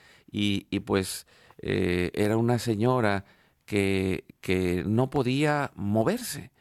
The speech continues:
Eh, el, ah, sus hijos habían sufrido un accidente y habían muerto.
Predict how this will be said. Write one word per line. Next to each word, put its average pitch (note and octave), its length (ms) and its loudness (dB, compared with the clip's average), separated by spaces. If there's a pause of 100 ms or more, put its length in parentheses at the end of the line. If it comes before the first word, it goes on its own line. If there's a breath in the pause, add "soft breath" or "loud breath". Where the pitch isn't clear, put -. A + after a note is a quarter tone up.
(420 soft breath)
Eh, G#2+ 440 -2 (440)
el, F#2 500 0
ah, D#2+ 240 -10
sus - 380 -2
hijos B2 420 0 (420 loud breath)
habían A2 320 2
sufrido A2 380 0
un G#2+ 80 2
accidente G2+ 560 0
y F#2 40 2
habían F#2 220 2
muerto. C3+ 520 0